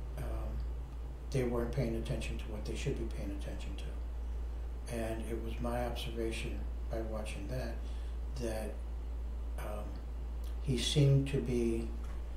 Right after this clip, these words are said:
uh, typing in to inform the, uh, um, the st-, law enforcement officers to select certain individuals from the crowd and to, to,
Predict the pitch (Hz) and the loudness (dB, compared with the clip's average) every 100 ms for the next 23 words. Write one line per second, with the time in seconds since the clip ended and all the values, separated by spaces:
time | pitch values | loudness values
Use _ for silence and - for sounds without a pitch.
0 | - - - - 127 117 117 - - - | -4 -4 -4 -2 0 2 2 0 -2 2
1 | 135 - 127 127 127 120 117 - 139 117 | 2 4 2 4 2 2 2 2 4 4
2 | 113 113 - - - - - - - - | 4 2 -2 -2 -2 -2 -4 -4 0 2
3 | 135 117 - 143 139 135 131 135 - - | 4 2 2 6 8 8 6 4 0 -4
4 | - - - - - - 117 117 113 113 | -4 -4 -4 -4 -2 0 2 2 0 -2
5 | 110 - - - - - - - - 104 | -2 -4 -4 -4 -4 -4 -4 -2 -2 0
6 | - - - - - 139 - - 127 131 | 0 0 -2 -2 -2 -2 -2 -2 0 2
7 | 120 135 120 113 - 117 113 - - 110 | 4 4 4 0 0 0 0 2 2 2
8 | - - - - - - 143 117 117 117 | 0 -2 -2 -4 -2 0 4 4 4 0
9 | - - - - 120 123 - - 120 123 | -4 -4 0 2 2 2 2 2 2 0
10 | - - - 123 120 117 117 120 113 113 | -2 -2 0 0 0 0 0 0 -2 -2
11 | - 107 - - - - - - - - | -2 -2 -2 -2 -2 -2 -4 -4 -2 -2
12 | - - 113 110 113 123 113 110 | -2 -2 -2 -2 -2 -2 -2 -4